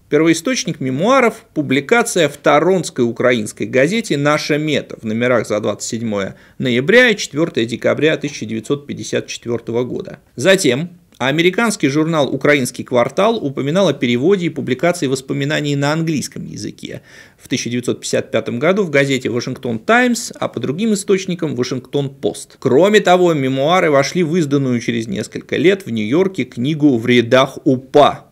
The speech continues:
В тысяча девятьсот шестидесятом году воспоминания Крэнсбах вышли и на немецком. Они были перепечатаны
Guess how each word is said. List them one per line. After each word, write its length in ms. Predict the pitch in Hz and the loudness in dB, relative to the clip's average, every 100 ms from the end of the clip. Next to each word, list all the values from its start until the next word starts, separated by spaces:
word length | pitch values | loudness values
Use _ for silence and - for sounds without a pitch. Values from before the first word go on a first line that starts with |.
| _ | _
В 20 | |
тысяча 220 | 127 123 | -6 -4
девятьсот 320 | 113 117 120 | -4 -4 -4
шестидесятом 720 | - 117 107 113 123 135 127 117 | -4 -6 -8 -6 0 0 0 -2
году 220 | 143 202 | 0 0
воспоминания 580 | 175 - 123 120 113 110 | -2 -4 -2 -2 -2 0
Крэнсбах 640 | 147 190 214 185 196 - - - | 2 2 0 0 -2 -4 -20 -4
вышли 340 | 131 180 - | 0 0 0
и 260 | - 147 147 | -4 -2 -2
на 140 | 143 | 0
немецком. 640 | 147 160 160 120 - 117 101 | 0 0 0 -2 -4 -10 -6
Они 220 | 110 110 | -6 -4
были 260 | 110 113 110 | -4 -2 -2
перепечатаны 880 | - 117 127 - 202 196 175 160 | -2 -4 -6 -2 0 0 0 -2